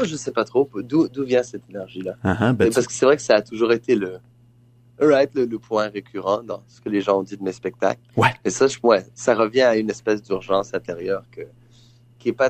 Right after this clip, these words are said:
Speaker 1: tellement explicable en mots, et c'est pour ça qu'on finit par écrire des poèmes ou des tunes, parce que ça dit en mots ce qu'on n'arrive pas à mettre en mots normalement, tu sais.
Speaker 2: Tout à fait, très, très cool. Et tu vas pouvoir t'inspirer de ton,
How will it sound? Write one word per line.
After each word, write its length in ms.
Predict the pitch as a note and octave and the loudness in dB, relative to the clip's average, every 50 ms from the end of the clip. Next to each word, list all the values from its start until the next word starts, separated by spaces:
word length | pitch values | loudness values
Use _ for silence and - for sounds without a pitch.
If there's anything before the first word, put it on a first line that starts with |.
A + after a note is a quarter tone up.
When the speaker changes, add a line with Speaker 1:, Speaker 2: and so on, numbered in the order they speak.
| - _ - _ - | -2 _ -20 _ -4
Speaker 1:
tellement 220 | B2 A2+ A#2+ A#2+ | -2 0 0 0
explicable 500 | B2 A#2 - _ - - - G#2 G2+ G2+ | -2 -2 -4 _ -6 0 2 2 2 2
en 100 | G2+ F#2+ | 2 0
mots, 160 | G2+ B2+ C#3+ C3 | 2 2 2 0
et 40 | |
c'est 160 | A2 - - - | 0 -2 -10 -18
pour 160 | - F#2+ - | -20 -18 -8
ça 160 | - G#2+ G#2 - _ _ _ _ _ _ _ _ _ _ | -4 -4 -4 -4 _ _ _ _ _ _ _ _ _ _
qu'on 120 | - G2+ F2+ | -6 -6 -6
finit 240 | - - A#2 C#3+ | -2 0 0 2
par 120 | C#3 B2 G#2 | 4 4 2
écrire 220 | F#2 - - F#2+ F#2 | 2 0 -2 -2 -2
des 100 | F#2 - | -2 -2
poèmes 380 | - - F#2 F2+ F2+ F2+ F2+ | -2 0 2 2 2 0 -2
ou 60 | F2+ | -6
des 140 | - F#2 F2+ | -10 -12 -10
tunes, 200 | - - G#2 F#2+ | -8 -6 -6 -6
parce 200 | - F#2 F2+ - | -6 -8 -12 -10
que 100 | - F#2 | -10 -8
ça 180 | F2+ - F2 F2+ | -4 0 0 0
dit 220 | F2 F#2+ G#2 G#2 | 0 2 2 4
en 120 | F#2 F2+ F2+ | 4 2 2
mots 180 | F#2 G2 G#2 G2+ | 0 0 0 -2
ce 80 | - | -2
qu'on 100 | - - | -6 -8
n'arrive 220 | F#2 F2 - - - | -8 -8 -8 -8 -2
pas 160 | - G#2+ A2 | 0 2 2
à 40 | A2 | 2
mettre 260 | F#2+ F#2 - - - | 0 -4 -6 -4 -4
en 60 | F2 | -4
mots 160 | E2+ F2+ F2+ F2+ | -4 -4 -8 -10
normalement, 540 | F2+ F2 F2 F2 E2 E2+ E2+ F2 G2+ G#2 F#2+ | -10 -10 -10 -10 -10 -6 -4 -2 -2 -4 -4
tu 80 | - - | -10 -16
sais. 60 | - - _ _ _ _ _ _ - | -16 -16 _ _ _ _ _ _ -10
Speaker 2:
Tout 160 | - G#2+ G2+ - | -6 -4 -2 0
à 120 | G#2+ F#2 | 0 0
fait, 220 | - - G#2 G2+ | 0 0 0 0
très, 280 | G2 - A2 G#2 A2+ A2 | 0 0 2 2 2 2
très 200 | - G#2+ G2 F#2+ | 2 2 0 0
cool. 340 | - - G#2+ G#2 G#2 G2 F#2 - - - - - - _ - - | 0 0 0 2 2 2 0 -4 -8 -20 -20 -20 -20 _ -6 -2
Et 400 | G2 G2 G2+ G#2 G#2 G#2 G#2 - | 0 2 4 4 4 2 0 -2
tu 120 | - - | -2 -2
vas 80 | F#2+ F#2 | -2 -2
pouvoir 360 | - - G2+ G2+ A#2 A2+ A2+ | 0 0 0 2 2 2 2
t'inspirer 960 | - G#2+ G#2+ G2+ - - - - G#2 F#2+ G2+ F#2+ F2+ F#2+ G#2+ A#2 A#2 A#2+ - _ - - - - _ _ _ G#2+ | 2 2 2 2 0 -2 0 2 2 4 4 4 4 4 4 4 2 0 -4 _ -20 -20 -20 -20 _ _ _ -4
de 140 | G2 F#2+ F2 | -2 -2 -2
ton, 800 | - - - G2 F#2+ G2 G2 F#2+ F#2+ F#2 F#2 F#2 F#2+ F#2 - | 0 0 0 2 2 4 2 2 2 2 2 2 0 0 -2